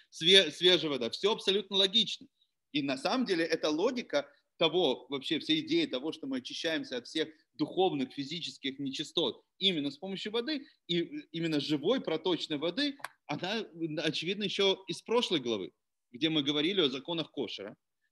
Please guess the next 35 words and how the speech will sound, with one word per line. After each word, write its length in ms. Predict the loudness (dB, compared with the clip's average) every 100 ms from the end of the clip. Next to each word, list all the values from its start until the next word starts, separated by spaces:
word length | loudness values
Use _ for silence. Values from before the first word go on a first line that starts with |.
| -6
И 60 |
были 240 | 2 4 6
у 80 |
нас 200 | 4 0
там, 240 | 0 -2 0
э, 180 | 2 2
обсуждали 440 | -2 -4 -2 -2
всякие 340 | -2 -2 -2
некошерные 540 | -4 -4 -4 -4 -2 -2
штуки, 320 | -4 -10 -8
которые 400 | -8 -4 -2 -2
вот 160 | -4 -6
шрацим, 460 | -6 -8 -6 -8
помните, 360 | -8 -10 -10 -12
такие, 300 | -18 -16 -14
которые 400 | -12 -10 -10 -12 _ -20 -8
вообще 340 | -6 -2 -4 -4
шрацим 560 | -6 -6 -4 2 2 2
и 40 |
навелот, 520 | 0 0 0 0 0
совсем 400 | -2 -2 -2 -2 -8 _
всякие 300 | -6 -4 -4
гады, 300 | 0 2 2
которые 360 | 0 -2 0 -2
пользуются, 460 | 0 -2 -4 -14
которые 380 | -14 -6 -2 -2
здравомыслящие, 720 | -2 -2 -2 -4 -6 -6 -6
кушать 400 | -8 -12 -12 -8
не 80 | -4
надо. 240 | -2 0
А 20 | 0
если 240 | 0 -6
ты 120 | -8
начинаешь 340 | -6 -2 -4 -2
кушать, 300 | -6 -8